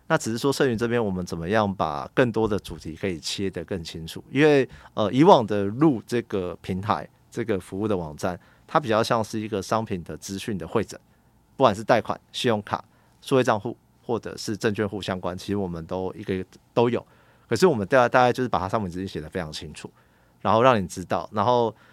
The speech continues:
有些申办条件我上面也有写，那你不懂，你其实有一些文章你都可以看。好，这是我们以往的做法。可是它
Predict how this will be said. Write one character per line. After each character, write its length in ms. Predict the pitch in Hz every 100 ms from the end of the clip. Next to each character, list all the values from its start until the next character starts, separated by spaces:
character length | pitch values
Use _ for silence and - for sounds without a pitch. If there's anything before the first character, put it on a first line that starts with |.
| _
有 100 | 110
些 120 | 131
申 140 | 156 165
办 120 | 165
条 140 | 117
件 140 | 110 117
我 40 |
上 140 | 98
面 100 | 110
也 60 | 101
有 180 | 87 85
写， 220 | - - -
那 100 | 127
你 100 | 98
不 120 | 139
懂， 200 | 113 85
你 60 |
其 180 | 82 95
实 120 | 92
有 100 | 98 95
一 40 |
些 100 | 131
文 140 | 120
章 100 | 104
你 60 | 107
都 80 | 90
可 100 | 92
以 60 | -
看。 200 | - - _ _ _
好， 140 | - 95
这 100 | 120
是 80 |
我 120 | 131 90
们 140 | 85 - _
以 80 | 113
往 140 | 113
的 60 | 90
做 180 | - 92
法。 120 | - - _ - _
可 60 | -
是 100 | 170
它 320 | 170 156